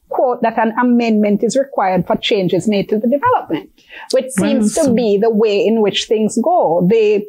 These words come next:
Speaker 1: the, the developments proceed unrelated to the permit.
Speaker 2: And
Speaker 1: And
Speaker 2: morph
Speaker 1: if
Speaker 2: into
Speaker 1: discovered,
Speaker 2: something else.
Speaker 1: and if discovered,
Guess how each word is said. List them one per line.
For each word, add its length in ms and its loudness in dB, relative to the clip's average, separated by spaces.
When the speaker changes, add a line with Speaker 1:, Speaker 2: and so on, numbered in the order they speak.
Speaker 1:
the, 540 0
the 260 0
developments 1200 -2
proceed 800 -2
unrelated 720 0
to 80 0
the 100 0
permit. 440 -2
Speaker 2:
And 140 -2
Speaker 1:
And 140 2
Speaker 2:
morph 200 0
Speaker 1:
if 120 -4
Speaker 2:
into 140 0
Speaker 1:
discovered, 380 -2
Speaker 2:
something 300 -2
else. 420 -2
Speaker 1:
and 120 -2
if 140 -4
discovered, 680 -2